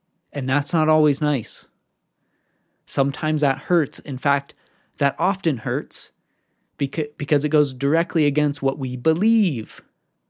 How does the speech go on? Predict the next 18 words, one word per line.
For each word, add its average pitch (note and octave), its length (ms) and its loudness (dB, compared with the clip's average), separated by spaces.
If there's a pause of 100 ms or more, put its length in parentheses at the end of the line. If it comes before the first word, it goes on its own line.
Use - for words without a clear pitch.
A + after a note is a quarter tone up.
(480)
Just - 200 -4
like D#3+ 200 0
me G3 240 2
believing, D3 600 0 (300)
"Oh, E3 260 -2 (220)
everyone F#3+ 540 0
should D#3+ 200 -4
smoke F3 400 -4
weed E3+ 380 -4
all F3 300 -2
day, C3 420 -2 (200)
twenty-four E3 500 -2
seven." A2+ 440 -2 (560)
That E3+ 280 2
is E3 140 0
the D#3 100 4
dumbest F3+ 500 2
idea, C#3+ 640 -2